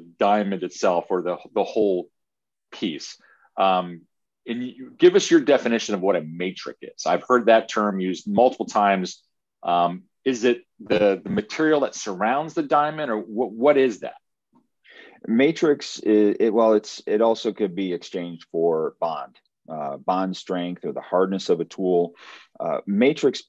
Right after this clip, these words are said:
Speaker 2: basically means the bonding material or the various types of powders that are used when the diamond segments are pressed together. That's like the glue that holds the diamond chips themselves in place. So when I look at a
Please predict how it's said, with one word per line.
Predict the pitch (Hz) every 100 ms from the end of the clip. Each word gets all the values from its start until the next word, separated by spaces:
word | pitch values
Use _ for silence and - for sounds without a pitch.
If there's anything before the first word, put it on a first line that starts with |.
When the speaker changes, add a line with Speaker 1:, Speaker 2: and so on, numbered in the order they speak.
| 101
Speaker 2:
basically | 123 135 139 - 95 92 90 80
means | 90 90 92 92 92 82 - 78 - 82 82
the | 73
bonding | 90 107 110 90
material | 82 82 78 82 80 - 82
or | 85 80
the | 80 92
various | 95 92 87
types | - 85 -
of | -
powders | - 92 82 76
that | 82 78
are | 78 95 101
used | 82 76
when | 82
the | 80 73
diamond | 82 80 78
segments | 85 73 76 71
are | -
pressed | 78 - -
together. | 101 135 95 71 - _ _ _ _ _ 85
That's | 110 123 127
like | 107 -
the | 82 80
glue | 95 110 90
that | 82
holds | - - 101 87 76
the | 87 80 85
diamond | 85 78 -
chips | 90 -
themselves | 78 76 - 98 80 73 80
in | 71
place. | - 69 - - - _
So | - 80 78 82
when | 80 80 76 -
I | 80 90
look | 98 104
at |
a | 76